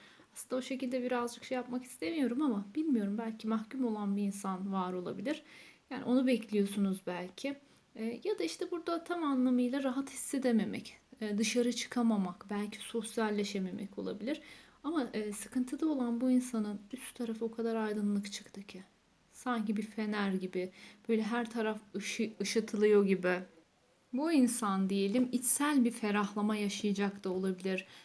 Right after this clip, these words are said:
özgürleşecek de olabilir. Düşünsel anlamda hani böyle bir şeyler düşünüyorsun, planlıyorsun ama harekete geçemiyorsan burada o ışıkla birlikte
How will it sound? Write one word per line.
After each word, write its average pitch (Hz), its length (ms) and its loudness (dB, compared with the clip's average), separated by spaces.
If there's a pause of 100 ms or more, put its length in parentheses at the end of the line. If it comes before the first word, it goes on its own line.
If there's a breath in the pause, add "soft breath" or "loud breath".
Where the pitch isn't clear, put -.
(140 loud breath)
özgürleşecek 196 1000 4
de 190 80 2
olabilir. 190 600 2 (320 loud breath)
Düşünsel 233 520 2
anlamda 226 520 2
hani 226 220 2
böyle 220 320 4
bir 220 60 2
şeyler 226 540 4
düşünüyorsun, 220 800 4
planlıyorsun 220 640 4
ama 214 220 0
harekete 220 400 0
geçemiyorsan 214 880 0
burada 226 420 0 (360 loud breath)
o 254 120 4
ışıkla 233 500 0
birlikte 196 640 0